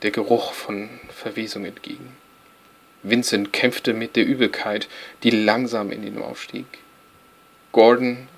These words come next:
hatte recht. Überall lagen Leichenteile. Es war ein schrecklicher Anblick. Nachdem er sich umgesehen hatte, nahm Vincent einen kleinen Topf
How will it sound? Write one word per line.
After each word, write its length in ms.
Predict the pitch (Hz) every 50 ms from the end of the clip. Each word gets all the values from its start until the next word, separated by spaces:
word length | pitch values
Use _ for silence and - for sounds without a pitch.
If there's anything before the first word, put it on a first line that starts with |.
| - - -
hatte 280 | - 123 - - 123
recht. 560 | 135 147 151 147 - - - - - - - - - _ _ _ _ - - _ _ _ _ _ _ _ _ _ _
Überall 920 | - 104 104 104 104 101 - - - - - - - 92 92 - - - 95 - - - -
lagen 480 | - 104 95 92 95 - - - - - - - - 147
Leichenteile. 720 | 110 110 104 - - - - - - - - - - - - - - - - _ _ _ _ _ _ _ _ _ _ _ _ _ _ _ _ _ _ _ _ _ _ _ _ _ _ _ _ _ _ - _ _ - - _ _ _ _
Es 200 | - - - -
war 160 | 107 107 101
ein 400 | 92 101 101 104 98 98 107 117 - - - - - - _ _ -
schrecklicher 560 | - - - 117 101 - - - - 123 113
Anblick. 560 | 113 120 120 113 110 101 - - - - - - _ _ _ _ - - - - - - - - - - - - - - - -
Nachdem 340 | 113 104 - 156 151 156
er 100 | 156 139
sich 380 | 123 117 113 104 - - - -
umgesehen 540 | 123 120 107 113 104 104 104 104 101 101 -
hatte, 200 | 104 - - 101
nahm 400 | 98 95 95 98 98 98 98 101
Vincent 520 | 104 107 107 - - 107 101 98 - -
einen 260 | - 107 101 101 101
kleinen 380 | - - 110 107 104 104 104 -
Topf 340 | - 139 131 - - -